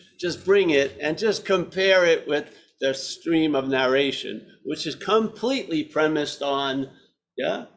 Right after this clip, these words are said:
completely premised on that which can be perceived is what's perceiving. Again, completely ass backwards,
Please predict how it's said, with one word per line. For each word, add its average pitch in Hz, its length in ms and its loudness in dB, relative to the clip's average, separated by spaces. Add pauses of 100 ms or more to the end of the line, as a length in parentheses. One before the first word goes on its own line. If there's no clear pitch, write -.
(160)
completely 208 480 0
premised 160 540 -2
on 139 240 0
that 160 240 0
which 165 240 -2
can 151 180 -2
be 151 160 -2
perceived 156 640 -6
is 151 160 -4
what's 156 240 0
perceiving. 190 680 -8 (220)
Again, 185 720 0 (260)
completely 180 920 -2
ass 139 260 -2
backwards, - 840 -2